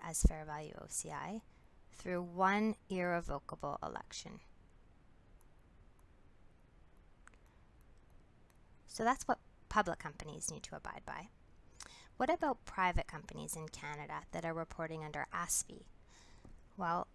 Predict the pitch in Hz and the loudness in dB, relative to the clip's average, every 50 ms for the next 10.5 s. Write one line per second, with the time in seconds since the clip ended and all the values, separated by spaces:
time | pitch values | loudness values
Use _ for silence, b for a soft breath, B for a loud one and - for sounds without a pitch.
0 | - - 208 240 254 - - - 302 240 233 202 - 202 - 180 170 - - 190 | 2 6 6 8 8 6 2 -2 2 4 4 4 4 2 0 -2 -2 -2 -4 -4
1 | 190 180 165 165 - - 175 - - 180 185 196 - - - - - 165 - - | -2 0 0 0 0 -2 -6 -6 -2 0 0 2 2 -2 -4 -4 -4 0 0 0
2 | 156 - - - 170 165 - - - - - - - - - - - 214 202 202 | 2 2 -2 -2 -2 -4 -6 -6 -10 -14 -18 -20 -18 -10 -6 -2 2 4 4 4
3 | 196 196 - - - - - - - 208 208 202 196 220 226 247 247 254 254 - | 4 2 0 -4 -10 -20 -18 -8 -2 0 2 2 2 2 4 4 4 4 4 2
4 | - - - 185 175 175 185 180 - - 180 175 180 - 208 208 214 - 185 185 | -2 -4 -4 -2 0 4 4 2 2 0 -8 -8 -4 -2 0 0 0 -2 -4 -6
5 | - - 180 175 175 175 185 180 175 170 - - 156 165 - - - 208 208 196 | -6 -6 -6 -4 -4 -4 -4 -2 -2 -2 -2 -2 -2 -2 -2 -2 -2 -4 -6 -8
6 | - - - 185 180 175 175 175 165 165 165 - 175 175 170 165 - - 165 - | -8 -10 -8 -6 -6 -4 -2 0 0 0 -2 -2 -6 -8 -8 -6 -6 -6 -4 -4
7 | - - 170 165 156 156 151 - - - 165 170 156 156 - - 165 - - 165 | -4 -4 -4 -6 -4 -6 -6 -8 -6 -6 -4 -2 -2 -2 -4 -4 -6 -8 -8 -8
8 | - 156 - - - - - - - - - - - - - - - - - - | -8 -8 -8 6 12 12 12 12 10 -2 -4 -6 -10 -14 -12 -14 -14 -12 -10 -8
9 | - 180 175 170 - - 170 - - 175 170 170 156 165 170 - - 170 170 - | -4 -2 -2 -2 -2 -4 -8 -10 -10 -14 -12 -12 -10 -8 -6 -6 -6 -6 -8 -10
10 | - - - - - - - - - | -10 -10 -6 -2 -2 -2 -2 -4 -10